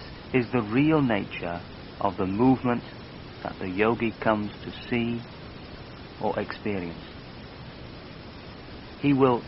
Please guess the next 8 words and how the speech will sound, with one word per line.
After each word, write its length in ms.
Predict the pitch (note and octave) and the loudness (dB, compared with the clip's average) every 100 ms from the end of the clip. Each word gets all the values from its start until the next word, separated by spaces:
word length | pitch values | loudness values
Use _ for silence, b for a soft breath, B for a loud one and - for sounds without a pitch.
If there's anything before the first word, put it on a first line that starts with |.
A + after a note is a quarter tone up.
| - - | -8 -2
see, 340 | E3 B2 F2 E2 - | 2 2 -2 -6 -6
as 140 | G2 G2 | -6 -4
it 140 | - | -4
were, 260 | F2+ E2+ F#2+ - - - - - - - - - - - - - - - - - - | -2 -2 -4 -8 -14 -14 -14 -14 -14 -14 -14 -14 -14 -14 -14 -14 -14 -14 -14 -4 6
only 540 | D3 F3 F3+ F3+ F3+ - | 8 8 6 4 2 2
when 400 | B2 B2+ B2+ B2+ - - - | 6 6 4 0 -6 -14 -4
he 140 | C3 - | 0 2
observes 680 | G#2+ G2+ A2 B2+ C3 C3+ | 2 2 4 6 6 4